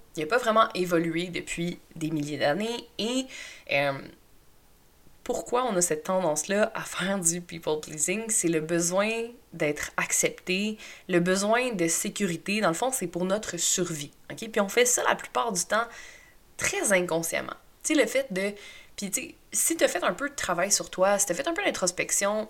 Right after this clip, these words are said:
tu vas être capable de le savoir. Tu sais, comme, moi, je sais clairement que j'ai tendance à faire du people pleasing. Je sais que, euh,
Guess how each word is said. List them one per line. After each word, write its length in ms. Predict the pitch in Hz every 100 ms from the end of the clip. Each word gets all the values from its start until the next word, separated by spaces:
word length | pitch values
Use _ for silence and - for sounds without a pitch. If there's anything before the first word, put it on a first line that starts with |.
| -
tu 160 | - 190
vas 80 |
être 80 | 220
capable 260 | 262 320 233
de 60 |
le 60 | 165
savoir. 500 | 165 143 143 - -
Tu 60 | -
sais, 60 |
comme, 240 | - 196 190 - - - -
moi, 160 | 254 320
je 160 | 185
sais 200 | 175 247
clairement 600 | 226 254 247 196 196 208 - -
que 300 | - 196 202 202 - - _ -
j'ai 240 | 165 247
tendance 400 | 220 165 175 185 -
à 60 |
faire 260 | - 165 165
du 120 | 165
people 320 | - 160 151
pleasing. 520 | 156 160 175 214 226 220 - - - -
Je 200 | 165 175
sais 340 | 175 240 240 -
que, 380 | 202 185 196 - -
euh, 360 | 156 151 160